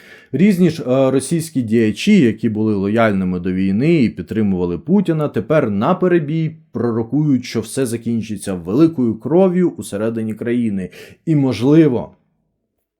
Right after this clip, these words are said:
навіть її розколом. Їх слова та Богу в вуха, як то кажуть. Ми ж цілком можемо вже й в найближчий час побачити, як полетять чорні лебеді, типу того ж бунту Пригожина і маршу Вагнера на Москву,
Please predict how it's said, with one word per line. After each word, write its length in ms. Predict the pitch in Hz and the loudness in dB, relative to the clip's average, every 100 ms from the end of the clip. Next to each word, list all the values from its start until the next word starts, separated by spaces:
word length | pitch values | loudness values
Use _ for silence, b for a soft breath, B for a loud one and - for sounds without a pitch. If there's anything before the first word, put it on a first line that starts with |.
| _ _ _ - | _ _ _ -8
навіть 460 | 117 131 131 - | -4 -2 -2 -4
її 340 | 90 87 101 107 - _ | -8 -4 -4 -4 -8 _
розколом. 680 | 101 110 - 104 90 73 67 _ b b b b b | -4 -4 -4 -6 -4 -6 -14 _ b b b b b
Їх 200 | 143 170 | 2 2
слова 520 | - 127 117 190 208 - 107 | 2 0 2 2 0 -6 -6
та 100 | 110 | -4
Богу 360 | 104 143 156 131 | 2 2 4 2
в 60 | |
вуха, 400 | 107 110 107 95 | 0 0 0 -2
як 160 | 87 82 | -6 -6
то 120 | 92 | -12
кажуть. 480 | - 80 80 - - | -8 -8 -8 -14 -16
Ми 300 | 104 139 226 | -2 4 4
ж 160 | 226 - | 4 0
цілком 460 | - 127 147 190 143 | -2 0 4 4 4
можемо 400 | 165 139 139 120 | 0 0 -2 -2
вже 300 | 104 143 143 | -2 0 2
й 40 | |
в 60 | 113 | 2
найближчий 600 | 113 101 139 151 110 95 | -2 0 0 0 -4 -6
час 360 | - 156 175 | -2 0 0
побачити, 600 | - 110 131 147 139 120 | -2 0 2 2 0 0
як 440 | 113 113 - - _ | 2 0 -2 -20 _
полетять 500 | 110 110 107 147 147 | -2 -2 2 0 0
чорні 440 | - 143 135 139 117 | -2 -2 0 -4 -4
лебеді, 600 | 127 139 110 87 87 90 | 0 2 0 -2 -6 -6
типу 340 | - 117 101 98 | -2 -4 -4 -6
того 320 | 104 107 107 | -4 -2 -2
ж 140 | 90 | -4
бунту 340 | 95 110 101 92 | -4 -4 -4 -8
Пригожина 760 | 92 90 127 165 139 127 117 | -8 -6 -2 -2 -2 -6 -6
і 60 | 95 | -4
маршу 420 | 92 113 117 113 | -2 -2 -4 -6
Вагнера 560 | 101 104 110 107 107 98 | -2 -2 -2 -2 -4 -4
на 180 | 92 95 | -4 -4
Москву, 640 | 101 - - 156 101 | -4 -8 -4 -2 -2